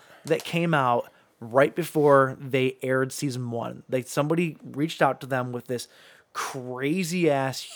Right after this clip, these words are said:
humongous bombshell lead that they are find-, that they cannot not follow up on. And so apparently that's where season three is going to, like,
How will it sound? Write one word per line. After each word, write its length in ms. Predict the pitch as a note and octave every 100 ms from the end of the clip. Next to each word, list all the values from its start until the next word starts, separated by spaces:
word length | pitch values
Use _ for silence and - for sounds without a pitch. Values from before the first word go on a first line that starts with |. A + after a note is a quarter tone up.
| -
humongous 800 | C3 A#2+ C3+ C#3+ D3 D#3+ D3+ C3 A#2+
bombshell 600 | B2+ A#2+ C3+ - C3+ B2
lead 380 | A2+ A#2 B2+ E3+ - _ _ _
that 320 | C3 C#3+ C#3
they 220 | C3+ C#3+ C#3
are 80 |
find-, 400 | B2+ - B2+ C3+
that 140 | C3 B2
they 100 | C#3
cannot 720 | - - D3+ D3 C3+ B2+ -
not 360 | A#2+ B2 A#2
follow 360 | - A#2 G#2+ G#2
up 140 | -
on. 260 | - - - _ _ _ -
And 160 | C#3
so 140 | C3 C#3
apparently 480 | B2+ D#3 E3 D#3+ C#3+
that's 520 | C3 B2+ B2+ - - -
where 340 | D#3 B2+ B2+
season 340 | A#2+ - B2 A#2+
three 240 | A#2 A#2
is 120 | G#2+
going 300 | A2 A2+ A#2
to, 100 | A2
like, 320 | A2 A2 A2